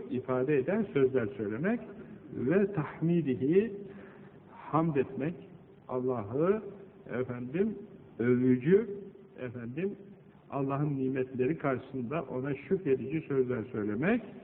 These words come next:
ve tehlilihi ve la ilahe illallah, la ilahe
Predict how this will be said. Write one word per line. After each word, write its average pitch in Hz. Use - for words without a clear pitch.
ve 165
tehlilihi 160
ve 147
la 147
ilahe 135
illallah, 117
la 123
ilahe 117